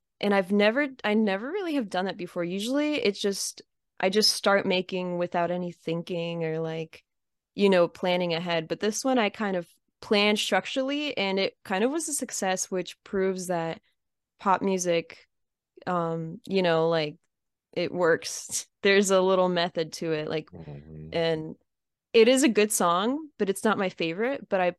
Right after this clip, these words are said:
Speaker 1: chose it because a lot of people, e-, almost everyone tells me it's their favorite song that I've made.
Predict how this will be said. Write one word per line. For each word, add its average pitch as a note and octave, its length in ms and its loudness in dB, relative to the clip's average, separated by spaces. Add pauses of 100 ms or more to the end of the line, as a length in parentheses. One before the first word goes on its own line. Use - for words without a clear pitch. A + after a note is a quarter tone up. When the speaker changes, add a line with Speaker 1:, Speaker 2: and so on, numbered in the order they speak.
(140)
Speaker 1:
chose F#3 320 -2
it - 120 -6
because F3 320 -6
a E3+ 60 2
lot E3+ 260 2
of F3 80 -2
people, E3+ 540 -4 (240)
e-, G#3 100 6
almost G#3+ 400 6
everyone F3+ 280 0
tells F3 180 -6
me E3 80 -6
it's D#3+ 100 -12
their - 120 -8
favorite - 300 -10
song G#3 260 -12 (560)
that - 120 -8
I've - 140 -10
made. - 300 -8